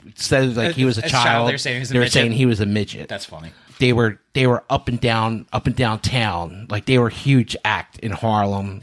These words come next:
Speaker 1: They're huge everywhere. A very young, very young Sammy Davis Junior met Frank Sinatra, and, uh, Frank pulls him aside. He had, like, he, like, he,
Speaker 2: Mm.
Speaker 1: like, Sammy was, like, ten years old, and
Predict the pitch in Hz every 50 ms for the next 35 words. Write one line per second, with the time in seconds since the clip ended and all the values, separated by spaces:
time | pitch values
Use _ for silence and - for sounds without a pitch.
0 | - - 123 117 107 - 135 123 117 107 - - - 104 101 95 104 92 82 76
1 | 78 76 80 85 - _ _ _ _ - 127 123 117 180 180 185 190 175 165 139
2 | 123 131 156 147 135 127 120 110 104 107 104 104 82 78 - - 151 147 143 139
3 | 131 113 110 110 127 120 117 117 110 107 101 - - - 123 110 113 110 110 110
4 | 104 101 101 - - - - 110 107 101 104 98 98 98 95 - - - - 113
5 | 95 92 - - 104 95 87 - - - - 85 78 - - _ _ - - -
6 | - - - - - - - _ _ - - 90 95 98 98 - 85 78 78 71
7 | 71 87 92 - _ _ _ _ _ _ _ _ _ _ _ _ _ - - -
8 | 147 127 110 104 - - - _ _ - - - 131 117 - 123 107 101 - -
9 | 123 104 107 123 139 170 - - - 151 156 - - - _ _ - 170 151 -
10 | - - - _ - - 156 143 127 _ - 160 180 185 165 160 139 120 - 156
11 | 147 - - 202 190 175 170 151 131 107 107 113 104 - - - 127 127 120 110
12 | 107 98 95 104 95 95 101 - - - 101